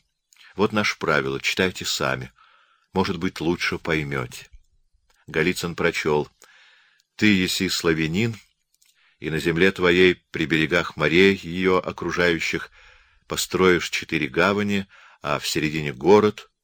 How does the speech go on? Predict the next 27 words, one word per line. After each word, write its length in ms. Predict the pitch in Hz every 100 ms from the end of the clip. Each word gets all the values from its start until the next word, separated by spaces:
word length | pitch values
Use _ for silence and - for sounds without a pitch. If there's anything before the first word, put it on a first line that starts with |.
| _ _ _ _ -
и 140 | - 73
в 60 |
нём 260 | 76 98 180
богиню 420 | 87 73 92 95
просвещения 880 | - 82 - 80 - 98 101 92 90
на 140 | 87
троне 360 | - 85 90 85
посадишь, 680 | - 82 - 80 82 80 - _ _ _ _ _
и 60 | 71
оттуда 420 | 71 - 98 95
будешь 360 | 78 90 90 -
получать 500 | 80 80 - 87 85
себе 320 | - 78 78
правосудие, 840 | 76 - 67 - 92 107 104 107 101 _ - _ _ _
и 100 | 85
ему 240 | 90 95 104
повиноваться 760 | - 90 92 95 92 - -
обязан, 580 | 85 80 113 113 110 107 - - -
ибо 300 | 80 78 85 -
оное 420 | 98 107 101 92
с 140 | -
путей 440 | - 87 - 98 92
тобою 400 | 82 78 90 82
начертанных 840 | 78 - 90 87 85 85 82 - - - -
совращаться 840 | - 73 69 - 85 76 - 71
не 140 | 69
будет. 520 | 60 78 78 65 -